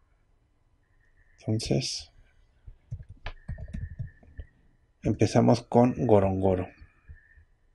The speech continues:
Esa es la planta eje, entonces, gorongoro.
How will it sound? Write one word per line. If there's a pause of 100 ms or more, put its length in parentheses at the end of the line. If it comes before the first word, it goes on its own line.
(400)
Esa
es
la
planta
eje,
entonces, (720)
gorongoro.